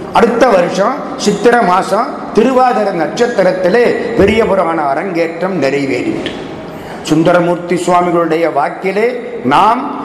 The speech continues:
சுந்தரரையும் சேர்த்து இருபது பேரை பார்த்திருக்கோம். சுந்தரரையும் சேர்த்து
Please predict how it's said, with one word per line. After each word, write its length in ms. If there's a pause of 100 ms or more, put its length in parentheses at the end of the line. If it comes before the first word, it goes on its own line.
(160)
சுந்தரரையும் 640
சேர்த்து 920 (240)
இருபது 440
பேரை 300
பார்த்திருக்கோம். 680 (1500)
சுந்தரரையும் 640
சேர்த்து 480